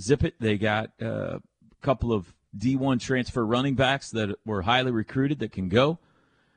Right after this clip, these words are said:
They made big plays all over the place in the passing game and the running game last week. Uh, it's good offense. It's a good offense. I'm not, you know, I'm not gonna tr-,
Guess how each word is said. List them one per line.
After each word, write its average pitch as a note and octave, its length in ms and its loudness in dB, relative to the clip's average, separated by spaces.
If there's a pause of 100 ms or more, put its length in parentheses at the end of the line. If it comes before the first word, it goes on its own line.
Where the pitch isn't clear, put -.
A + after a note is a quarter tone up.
(140)
They A#2+ 120 4
made A2+ 200 4
big G#2 160 4
plays B2+ 300 2
all A2 140 4
over B2+ 160 4
the A2+ 60 -6
place A#2+ 540 -2
in A2 180 -2
the G#2 60 -4
passing C3+ 400 0
game A#2 180 2
and C#3 220 2
the C3 60 0
running A#2 280 2
game G2+ 460 -2
last C3+ 320 -2
week. B2+ 200 0 (920)
Uh, F#2+ 540 -6 (1120)
it's - 100 -20
good C#3 140 6
offense. G#2+ 480 -4
It's - 100 -12
a - 40 -10
good B2 160 2
offense. F#2+ 520 -4
I'm G#2 280 -4
not, G#2+ 200 -10 (200)
you A2 120 -4
know, E2+ 160 -4
I'm F2+ 80 -6
not G#2+ 160 -4
gonna F#2+ 140 -4
tr-, - 120 -18